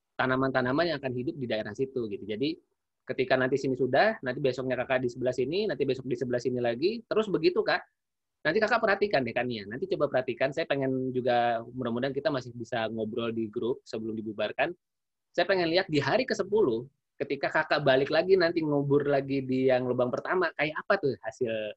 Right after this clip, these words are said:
hasil sampahnya. Karena dalam waktu sepuluh hari, berdasarkan pengalaman saya, itu sudah, sudah hampir rata dengan tanah. Andai kata masih tersisa, biasanya tersisa yang cukup-cukup keras tuh teksturnya. Ada daun pisang, atau mungkin tulang ayam tuh tulang yang bagian paha,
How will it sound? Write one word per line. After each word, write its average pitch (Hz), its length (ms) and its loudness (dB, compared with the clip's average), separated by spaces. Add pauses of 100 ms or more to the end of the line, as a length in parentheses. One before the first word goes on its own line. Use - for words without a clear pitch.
(360)
hasil 110 440 -4 (100)
sampahnya. 107 540 -6
Karena 143 200 0
dalam 196 200 4
waktu 160 200 -2
sepuluh 147 340 -2
hari, 151 240 2
berdasarkan 135 320 -2
pengalaman 127 320 -2
saya, 143 240 -2
itu 127 160 -6
sudah, 123 320 -2 (500)
sudah 117 840 -2 (160)
hampir 123 260 0
rata 127 300 4
dengan 123 240 -2
tanah. 170 320 0
Andai 135 160 2
kata 139 240 0
masih 147 180 -4
tersisa, 170 380 -2
biasanya 202 320 0
tersisa 170 340 2
yang 156 380 2
cukup-cukup 160 420 -8
keras 175 320 -2
tuh 156 140 -8
teksturnya. 143 600 -4
Ada 110 160 -10
daun 104 240 -8
pisang, 101 480 -8 (1000)
atau 107 260 -6
mungkin 120 320 -4
tulang 117 360 -2
ayam 127 220 2
tuh 180 140 2
tulang 147 280 0
yang 131 120 0
bagian 120 580 2
paha, 113 540 -2